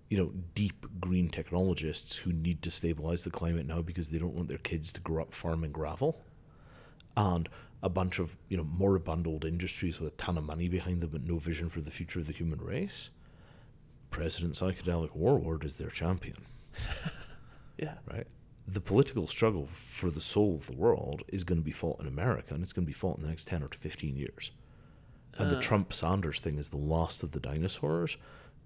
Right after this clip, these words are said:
Speaker 1: duking it out over a battlefield that was laid down a hundred and fifty years ago by Karl Marx.
Speaker 2: Uh-huh.
Speaker 1: Right? It's the last round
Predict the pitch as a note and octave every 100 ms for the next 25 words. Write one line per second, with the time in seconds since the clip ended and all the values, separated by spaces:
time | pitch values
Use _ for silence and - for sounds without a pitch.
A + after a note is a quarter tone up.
0 | F#2 E2+ F2+ - A2 - F2+ D#2+ F2 F2
1 | D#2 D2+ C#2 C#2 F2 C#2 D#2 D#2 D#2 D#2
2 | - D#2 E2+ E2 E2 D#2 C#2+ E2 C#2 C#2+
3 | F2+ - D#2+ F2 D2+ D2 D#2+ - C#2+ C#2
4 | A#1+ - - - - - - D3 C#3 C3+
5 | - - - - - E2 E2+ - - F2+
6 | - D#2 D#2 E2+ E2 E2 E2 - - C#2
7 | E2 C#2 - D2 E2+